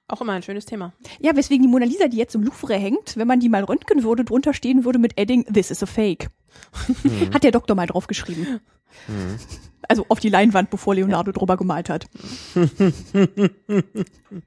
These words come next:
Speaker 2: Also eine
Speaker 1: Ja,
Speaker 2: der
Speaker 1: der,
Speaker 2: sieben
Speaker 1: der Doktor
Speaker 2: Versionen, die existieren.
Speaker 1: Also der Doktor, der hat auch schon alle möglichen, der ist mit, mit Queen Victoria verheiratet offiziell und
Speaker 2: Nee,
Speaker 1: äh,
Speaker 2: Elizabeth.
Speaker 1: der, Elizabeth, entschuldige.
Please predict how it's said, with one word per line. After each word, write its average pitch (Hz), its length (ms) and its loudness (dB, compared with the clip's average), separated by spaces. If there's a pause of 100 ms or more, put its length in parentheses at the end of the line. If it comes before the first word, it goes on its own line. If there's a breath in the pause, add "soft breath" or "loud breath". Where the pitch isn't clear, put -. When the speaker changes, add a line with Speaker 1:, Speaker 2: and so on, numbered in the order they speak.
(1160 loud breath)
Speaker 2:
Also 220 160 2
eine 202 180 4
Speaker 1:
Ja, 208 60 2
Speaker 2:
der 208 80 8
Speaker 1:
der, 233 80 4
Speaker 2:
sieben 226 80 6
Speaker 1:
der 233 80 6
Doktor 202 100 6
Speaker 2:
Versionen, 214 360 6
die 214 100 4
existieren. 214 680 2 (400 loud breath)
Speaker 1:
Also 233 140 4
der 233 140 4
Doktor, 247 240 0
der 233 100 0
hat 233 120 0
auch - 100 -4
schon 208 140 -6
alle 226 160 -2
möglichen, 226 320 -6
der 208 100 -4
ist - 140 -10
mit, 226 180 -10
mit 220 140 -8
Queen 247 200 -8
Victoria 226 380 -4
verheiratet 285 520 -8
offiziell 269 640 -4
und 220 200 -4
Speaker 2:
Nee, 277 500 6 (260)
Speaker 1:
äh, 262 120 -18
Speaker 2:
Elizabeth. 196 380 2
Speaker 1:
der, - 60 -20 (580)
Elizabeth, 214 420 2
entschuldige. 202 480 -2